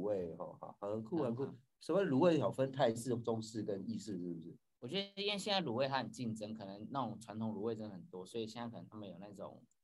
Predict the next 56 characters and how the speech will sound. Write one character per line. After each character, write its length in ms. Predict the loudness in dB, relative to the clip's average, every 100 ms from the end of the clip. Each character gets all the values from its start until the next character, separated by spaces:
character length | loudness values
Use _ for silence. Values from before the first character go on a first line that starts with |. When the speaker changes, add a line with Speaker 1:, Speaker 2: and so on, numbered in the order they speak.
| _
Speaker 2:
可 60 | -16
能 100 | -4
加 200 | -2 -2
泰 260 | -2 -4 -4
式 240 | -6 -8
的 240 | -6 -8 -6
味 160 | -8
道 180 | -6 -8
进 220 | -8 -12
去， 80 | -12
让 140 | -10 -10
它 80 |
比 120 | -12 -10
较 200 | -8 -2
Speaker 1:
就 100 | -2
是 80 |
酸 300 | 2 4 4
辣 240 | 4 2 2
这 40 | -2
样。 80 | -4
Speaker 2:
酸 0 |
辣。 80 | -10
对， 100 | -14
对， 180 | -12 -16
对， 40 |
对。 120 | -12
Speaker 1:
哦。 440 | -6 -2 2 2 2
Speaker 2:
我， 100 | 2
我 40 | 0
在 160 | -2
猜 200 | 0 0
啊， 60 | 0
因 60 |
为 60 | 0
我 120 | -2
自 200 | -4 -8
己 80 | -10
也 80 | -12 -10
没 100 | -8
吃 180 | -6 -8
过。 300 | -10 -8 -10 -12 _ _ _ _ _
Speaker 1:
那 80 | -2
泰 200 | 6 6
式 180 | 6 2
卤 80 | 6
味 140 | 8
也 80 | 8
分 180 | 4 2
享 260 | 2 2
一 60 | 0
下 160 | 0 2
哦， 240 | 2 0
因 60 | 0
为 20 |
我 120 | -2
们 440 | -2 -4 -4 -8